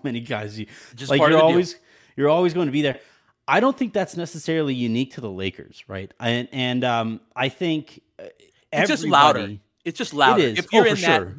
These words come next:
Speaker 2: with the Lakers, it's just a whole different thing.
Speaker 1: Yeah, I, but I guess, I guess, like, with the way that the C B A is set up, um, there are, like, I, I think essentially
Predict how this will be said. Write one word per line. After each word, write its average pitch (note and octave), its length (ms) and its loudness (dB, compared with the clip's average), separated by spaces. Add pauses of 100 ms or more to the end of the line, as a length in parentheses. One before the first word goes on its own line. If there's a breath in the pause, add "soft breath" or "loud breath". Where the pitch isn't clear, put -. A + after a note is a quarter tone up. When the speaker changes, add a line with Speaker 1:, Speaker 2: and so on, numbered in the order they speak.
Speaker 2:
with F3 180 -4
the D3+ 80 -8
Lakers, B2+ 400 -8
it's B2+ 140 -18
just C#3 240 -16
a B2+ 80 -6
whole F3 180 -8
different A#2 380 -16
thing. - 140 -20 (480)
Speaker 1:
Yeah, C#3+ 320 0 (100)
I, D3 180 0
but E3 220 -4
I D#3+ 200 0
guess, G3 460 -4
I D#3 120 -4
guess, A3 200 -6
like, F3+ 160 -6
with D#3+ 200 -6
the D#3 100 -4
way C#3+ 220 -4
that G3+ 180 -10
the D3 80 -10
C E3 220 -8
B C#3+ 200 -4
A A#2 200 -2
is G2 120 -10
set F2+ 220 -8
up, - 240 -16 (360)
um, F#2+ 460 -8 (140)
there C#3+ 260 -2
are, C#3 180 -2 (160)
like, - 400 -6
I, C3 200 -14
I D3 100 2
think D#3 240 -6
essentially E3 720 -6